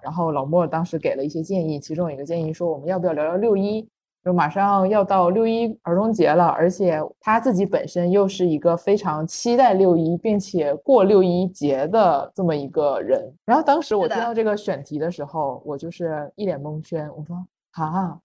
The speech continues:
Speaker 1: 我说：“我也不太过六一。”一瞬间我有点不知道要聊什么，老莫就开始质疑自己，说：“啊？这样的吗？那你去问问
Speaker 2: <laughs>
Speaker 1: 念姐，你去问问恋恋，他们都不过六一的吗？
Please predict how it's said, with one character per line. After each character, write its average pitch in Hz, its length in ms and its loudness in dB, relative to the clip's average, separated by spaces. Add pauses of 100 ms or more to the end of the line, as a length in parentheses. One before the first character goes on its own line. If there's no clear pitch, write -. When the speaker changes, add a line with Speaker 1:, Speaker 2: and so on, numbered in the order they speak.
Speaker 1:
我 175 100 -6
说 226 140 -2
：“我 202 200 6
也 254 140 6
不 160 160 2
太 220 140 0
过 220 180 4
六 214 200 8
一。” 208 380 0 (200)
一 180 140 2
瞬 269 280 2
间 254 140 6
我 240 100 8
有 240 100 8
点 170 240 2
不 247 140 -2
知 240 80 4
道 240 100 8
要 240 140 8
聊 185 340 6
什 220 140 4
么， 143 200 0 (180)
老 180 140 4
莫 247 160 4
就 254 80 4
开 233 220 2
始 175 320 -2
质 277 260 4
疑 143 140 0
自 180 220 -2
己， 143 280 -6
说 202 520 2 (260)
：“啊？ 226 380 2
这 392 100 4
样 359 160 8
的 311 100 6
吗？ 277 240 4 (300)
那 381 120 -2
你 277 120 -2
去 311 260 0 (300)
问 370 220 0
问 262 460 2 (200)
Speaker 2:
<laughs> 311 240 -14
Speaker 1:
念 359 300 0
姐， 208 360 0 (220)
你 262 60 -2
去 339 120 0
问 427 220 0
问 320 220 -2
恋 339 260 -2
恋， 226 320 -2
他 370 140 -8
们 359 280 -4 (160)
都 415 220 2
不 311 80 -2
过 294 140 0
六 311 180 0
一 294 100 -2
的 294 120 -2
吗？ 247 260 -4